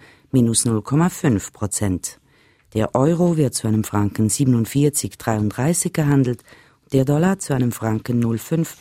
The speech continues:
neunundachtzig. Das Wetter. Im Norden ist es meist sonnig, über dem Mittelland liegt gebietsweise Nebel, in den Alpen bläst der Föhn. Im Westen und Süden ist es zuerst sonnig, später bewölkt.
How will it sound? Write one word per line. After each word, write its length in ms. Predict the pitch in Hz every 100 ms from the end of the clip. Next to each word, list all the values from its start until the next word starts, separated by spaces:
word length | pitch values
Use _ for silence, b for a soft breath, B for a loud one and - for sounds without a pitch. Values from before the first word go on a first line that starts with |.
| -
neunundachtzig. 840 | 120 101 131 175 95 - - - _ _ _ _ _ _ _ _ _ _ _ _ _ _ _ _ _ _ -
Das 220 | 127 -
Wetter. 300 | 180 - 107 - b b b b b -
Im 120 | 190
Norden 380 | 185 190 233 254
ist 200 | 147 -
es 140 | 104
meist 360 | 113 110 - -
sonnig, 480 | 139 147 165 160 -
über 200 | 127 113
dem 180 | 127 139
Mittelland 500 | 127 117 110 104 107
liegt 280 | 110 -
gebietsweise 680 | - - 139 - - 107 101
Nebel, 460 | 127 151 160 123 - _ _
in 120 | 127
den 200 | 135 151
Alpen 400 | - 110 104 127
bläst 340 | 135 151 139 -
der 100 | 170
Föhn. 400 | - 113 87 90 b b b b b b
Im 160 | 147 147
Westen 340 | 160 - 160
und 120 | 117
Süden 380 | - 160 165 170
ist 200 | 107 -
es 140 | 104 -
zuerst 460 | 135 135 131 -
sonnig, 400 | 139 143 143 139
später 360 | - 107 98 104
bewölkt. 560 | 117 120 143 139 -